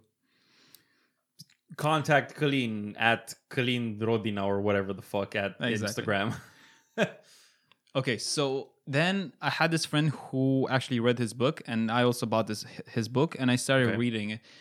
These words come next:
Speaker 2: And I think I am three quarters in.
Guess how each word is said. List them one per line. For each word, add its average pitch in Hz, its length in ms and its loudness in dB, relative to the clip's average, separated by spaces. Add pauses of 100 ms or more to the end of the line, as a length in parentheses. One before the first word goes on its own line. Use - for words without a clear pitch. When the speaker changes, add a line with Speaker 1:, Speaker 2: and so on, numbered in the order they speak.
(260)
Speaker 2:
And 135 100 -2
I 147 120 2
think 185 440 0
I 139 280 -2
am 135 800 -2 (460)
three 151 320 -2
quarters 156 640 -2 (160)
in. 196 440 2